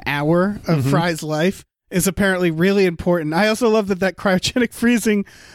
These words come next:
Speaker 1: uh, that New York City <laughs> cryo freezing building has, like, terrible security, uh, and, and, and just, like, so much bullshit has happened in
Speaker 2: And
Speaker 1: that
Speaker 2: s-,
Speaker 1: one
Speaker 2: and
Speaker 1: place.
Speaker 2: s-, stays in business in the same office for a thousand years.
Speaker 1: For a thousand years, yeah.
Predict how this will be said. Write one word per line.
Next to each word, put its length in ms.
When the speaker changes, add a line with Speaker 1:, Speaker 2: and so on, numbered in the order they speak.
Speaker 1:
uh, 120
that 260
New 240
York 380
City 440
<laughs> 380
cryo 420
freezing 680
building 460
has, 240
like, 180
terrible 500
security, 760
uh, 420
and, 280
and, 320
and 260
just, 220
like, 180
so 320
much 380
bullshit 440
has 160
happened 600
in 180
Speaker 2:
And 80
Speaker 1:
that 40
Speaker 2:
s-, 200
Speaker 1:
one 100
Speaker 2:
and 180
Speaker 1:
place. 400
Speaker 2:
s-, 80
stays 420
in 140
business 480
in 80
the 80
same 320
office 400
for 160
a 60
thousand 420
years. 340
Speaker 1:
For 140
a 60
thousand 580
years, 400
yeah. 260